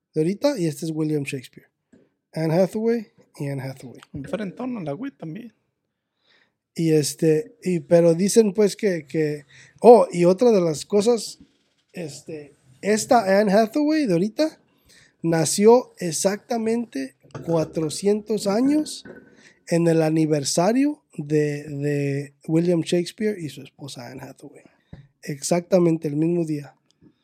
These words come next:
Speaker 2: Sí, güey, tienes la posibilidad de escoger la fecha que se te hinche, güey, cuando vas a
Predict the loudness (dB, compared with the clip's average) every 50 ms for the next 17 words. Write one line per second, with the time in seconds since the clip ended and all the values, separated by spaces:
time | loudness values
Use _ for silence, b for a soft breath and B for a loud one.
0 | _ _ _ _ _ _ _ _ _ _ _ -6 -4 -4 0 0 0 0 0 0
1 | 0 2 0 0 0 -2 -2 -2 -2 0 2 4 4 4 2 2 0 0 -2 0
2 | 2 2 2 2 2 2 0 -2 -2 -4 -8 -10 -12 -8 -6 -6 -6 -4 -4 -4
3 | -4 -4 -4 -4 -2 -2 -2 -2 -4 -4 -4 -4 -2 0 0 0 -2 -2 -2 -2
4 | -2 0 -2 -2 -4 -4 -6 -8 -10